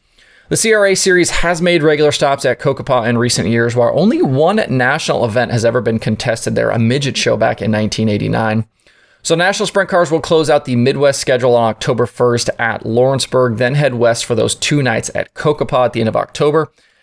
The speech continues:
and then they'll close out the twenty twenty-two season with three nights at Paris. That is November third through the fifth for the Oval Nationals. To see the full usac schedule, check out usac racing dot com.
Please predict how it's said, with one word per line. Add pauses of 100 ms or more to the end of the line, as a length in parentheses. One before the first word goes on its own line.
(140)
and
then
they'll
close
out
the
twenty
twenty-two
season
with
three
nights
at
Paris. (300)
That
is
November
third
through
the
fifth
for
the
Oval
Nationals. (360)
To
see
the
full
usac
schedule,
check
out
usac
racing
dot
com.